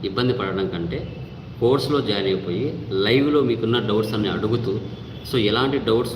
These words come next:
ఉంటాయి రియల్ టైంలో, రియల్ టైమ్ ఇన్వాయిసెస్ ఎలా పోస్ట్ చేయాలి, ఇలా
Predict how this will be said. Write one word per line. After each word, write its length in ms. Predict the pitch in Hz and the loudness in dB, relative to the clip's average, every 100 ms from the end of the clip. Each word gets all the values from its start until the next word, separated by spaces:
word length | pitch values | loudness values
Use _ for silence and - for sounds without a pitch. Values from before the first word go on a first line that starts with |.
| 113 | -2
ఉంటాయి 280 | 101 98 98 95 | 0 2 2 2
రియల్ 200 | 98 98 | 0 0
టైంలో, 300 | 95 90 90 85 - - - 90 | -2 -2 -2 -4 -6 -8 -6 -2
రియల్ 200 | 104 123 | 2 2
టైమ్ 140 | 131 113 107 | 2 2 2
ఇన్వాయిసెస్ 420 | 123 135 139 - 107 | 2 0 -2 -2 -2
ఎలా 120 | 113 107 | -2 -2
పోస్ట్ 240 | 104 107 | -4 -2
చేయాలి, 320 | 104 87 87 85 - - - - | -4 -4 -4 -6 -8 -12 -10 -2
ఇలా 100 | 110 | 0